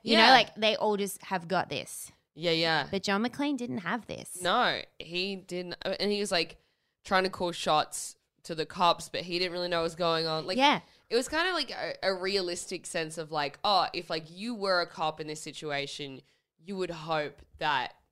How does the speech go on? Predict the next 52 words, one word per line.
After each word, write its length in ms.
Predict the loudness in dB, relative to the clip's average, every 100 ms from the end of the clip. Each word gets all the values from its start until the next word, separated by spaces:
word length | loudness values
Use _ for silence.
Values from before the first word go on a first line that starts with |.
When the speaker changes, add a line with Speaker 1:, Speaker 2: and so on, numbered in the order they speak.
| _ _ -14
Speaker 2:
you 160 | -10
rose 360 | -2 -2 -2 -4
to 60 | -8
the 120 | -8
occasion. 580 | -8 -10 -12 -14 -16 -2
Speaker 1:
Mm. 280 | 0 0 -4 _ _ _ _ _ 4
But 240 | 8 8 6
also, 480 | 0 4 4 4 2
it's 160 | -6
kind, 220 | -6 -4 -2
it's 120 | 0
okay 260 | 0 2 -2
if 100 | -2
you 80 | -2
don't, 320 | -2 -4 -4
because 240 | -8 -6 -4
Speaker 2:
Yeah. 100 | -2
Speaker 1:
we're 160 | 0
all 140 | 0 2
only 300 | 0 -2 -6
human. 500 | -8 -6 -6 -8 -10 _ -10
Speaker 2:
Mm-hmm. 260 | -8 -8
Speaker 1:
It 120 | -8 -4
was 140 | 2
very 280 | 6 6 6
interesting. 520 | 0 -4 -6 -6 -4
I 80 | -2
didn't 320 | 0 -2 -4 -8
expect 440 | -10 -6 -4 -2
them 140 | -2 -6
to 100 | -4
go 220 | -2 0
that 180 | 0 -2
direction, 400 | -4 -8 -8 -6
but 100 | -2
I 60 | 2
quite 180 | 4 4
liked 240 | 2 2
it. 200 | 0 0 _ _ -4
Speaker 2:
Yeah. 220 | -2 -2
Speaker 1:
It 80 | -4
was 140 | -6 -2
different. 480 | -2 -2 -6 -8 -16
Speaker 2:
Okay. 100 | -20 -10
Speaker 1:
I 60 | 0
will 140 | 0 2
say 440 | 4 6 6 2
it 100 | -2
was 220 | -2 -2
very 300 | -2 0 0
noisy, 720 | 0 -2 -2 -4 -6 -8 -8 -6
though. 880 | -6 -4 -4 -4 -2 -4 -2 -2